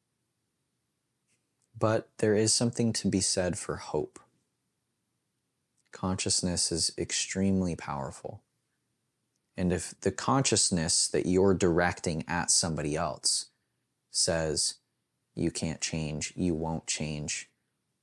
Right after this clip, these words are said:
I know that you're gonna remain the same,"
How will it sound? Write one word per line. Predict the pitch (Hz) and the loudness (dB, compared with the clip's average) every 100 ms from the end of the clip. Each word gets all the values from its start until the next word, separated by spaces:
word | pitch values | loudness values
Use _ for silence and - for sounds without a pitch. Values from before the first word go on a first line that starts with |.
| _ _ _ _ _ _ _ _ _ - | _ _ _ _ _ _ _ _ _ -10
I | - 98 | 0 0
know | 85 82 | 2 0
that | 80 - | -2 -2
you're | 82 80 76 - _ _ _ | -2 0 -2 -6 _ _ _
gonna | 85 76 76 98 | -8 -6 -8 -6
remain | 87 78 78 80 78 | -4 -2 -2 -4 -2
the | |
same," | 76 - 76 76 - | -2 -2 -4 -8 -10